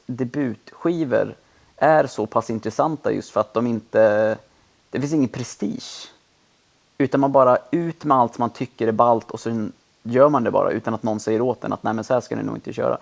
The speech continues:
Jag tror att det är det som var så bra med den här. Alltså, låtarna är ju svinlånga och det finns typ ingen direkt struktur. Jag, jag vet ju fan inte vad ett intro är i den här låtarna.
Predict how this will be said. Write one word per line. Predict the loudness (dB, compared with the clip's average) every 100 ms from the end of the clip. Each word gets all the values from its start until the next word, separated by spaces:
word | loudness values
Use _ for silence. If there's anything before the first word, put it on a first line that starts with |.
| -10 -8
Jag | -2
tror | 2
att | 2
det | 2
är |
det | 0 0
som | 0
var |
så | -4
bra | -2 2 2 2
med | 0
den | -2
här. |
Alltså, | -2 -2
låtarna | -2 0 0 -2
är | -2
ju |
svinlånga | -6 -6 -2 -2 0 0 0 0 -2
och |
det | -4
finns | -6 -6
typ | -8
ingen | -4 -2 -2 -2
direkt | -4 -6
struktur. | -10 -10 -12 -6 -4 -4 -2
Jag, | 0 2
jag | 2
vet | 2 0
ju | 0
fan | 0 0
inte | -2
vad | -4 -4
ett | -2
intro | -2 -4 -2 -2
är | -2
i | -4
den | -6
här | -4
låtarna. | -4 -6 -10